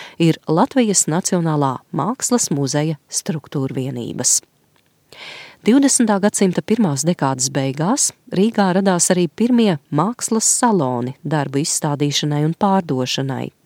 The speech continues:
Pēc pārtraukuma padomju periodā privāto mākslas galeriju darbība izvērsās no jauna, dažkārt arī veidojot kolekcijas un konceptuāli pamatotas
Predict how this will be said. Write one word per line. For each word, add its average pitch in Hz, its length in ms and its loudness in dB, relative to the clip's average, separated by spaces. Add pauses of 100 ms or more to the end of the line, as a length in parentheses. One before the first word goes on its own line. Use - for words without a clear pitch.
(460)
Pēc - 260 -2
pārtraukuma 160 720 2
padomju 170 560 0
periodā 156 540 0 (340)
privāto 190 480 4
mākslas 165 480 0
galeriju 156 480 0
darbība 185 540 2 (100)
izvērsās 151 640 -2
no 175 160 0
jauna, 151 540 0 (340)
dažkārt 143 560 -2
arī 147 160 0
veidojot 143 560 -2
kolekcijas 170 800 0
un 147 160 0
konceptuāli 180 800 0
pamatotas 135 720 -4